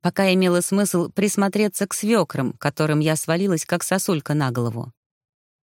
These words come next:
Лея из Бела вызвала симпатию. Она показалась искренней, эмоциональной, открытой и уютной.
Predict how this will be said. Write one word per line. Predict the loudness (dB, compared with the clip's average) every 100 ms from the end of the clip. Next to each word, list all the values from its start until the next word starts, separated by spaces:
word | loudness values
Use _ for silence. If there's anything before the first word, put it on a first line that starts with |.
| _ 0
Лея | 4 6 4
из | 4 0 0
Бела | 2 2 2
вызвала | 2 2 2 2
симпатию. | 0 0 2 0 0 -2 -4 -4 _ _ _
Она | 0 2
показалась | 0 0 0 2 0 -2
искренней, | -2 -2 -2 0 2 2 2 2
эмоциональной, | 2 2 0 0 2 2 2 0 -2 -8 _
открытой | -2 -2 0 0 0 0 0
и | 0 0
уютной. | 2 2 0 -2 -4 -6 -8